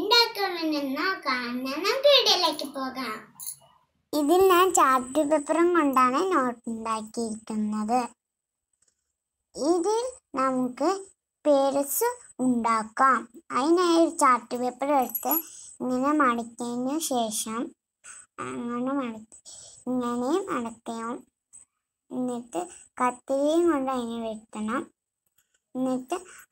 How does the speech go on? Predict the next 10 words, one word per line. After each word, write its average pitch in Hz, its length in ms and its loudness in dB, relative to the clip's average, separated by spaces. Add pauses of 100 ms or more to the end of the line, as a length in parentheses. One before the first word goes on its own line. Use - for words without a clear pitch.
അങ്ങോട്ടും 269 540 0
ഇങ്ങോട്ടും 269 520 -2 (380)
തിരിച്ച് 262 500 -4 (220)
വെട്ടി 240 360 -2 (100)
വെട്ടിയിട്ട് 240 840 -4 (2000)
പശ 269 200 4 (200)
തേച്ച് 269 520 4 (480)
അതിനെ 262 440 0 (300)
ഒട്ടിക്കുക. 247 720 0 (640)
അതിന് 285 540 4